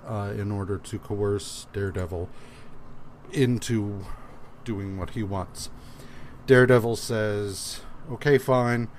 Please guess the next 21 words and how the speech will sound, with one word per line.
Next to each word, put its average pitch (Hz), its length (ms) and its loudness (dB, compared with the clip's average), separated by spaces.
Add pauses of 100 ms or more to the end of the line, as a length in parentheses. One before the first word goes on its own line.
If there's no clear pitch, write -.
(320)
I'm 101 160 -6
precognitive. 117 880 0 (680)
Just 135 260 4
so 151 100 4
you 120 260 4
know, 107 680 4 (480)
that 113 400 0 (160)
con-, 107 240 -4 (280)
that 113 220 0
diving 123 440 2
bell 101 400 -2 (520)
has 107 360 0
a 110 60 0
leak, 104 540 -2
and 98 520 -4
if 117 260 -4
you 113 100 -4
continue 127 600 0
this, 104 380 -2 (680)
that 113 580 2 (760)
gas 110 500 4